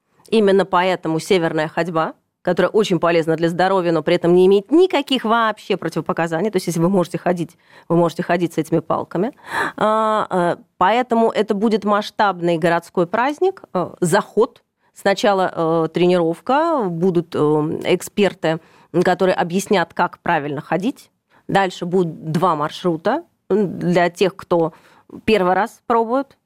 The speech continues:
на один километр, и для тех, кто ходит хорошо, на пять километров. А, вот. И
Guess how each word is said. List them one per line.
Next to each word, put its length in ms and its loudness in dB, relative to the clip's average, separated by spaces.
на 100 2
один 260 0
километр, 540 -2
и 100 -4
для 120 2
тех, 160 0
кто 140 -2
ходит 300 0
хорошо, 420 -4
на 140 0
пять 260 -6
километров. 560 -4
А, 380 0
вот. 280 -2
И 320 4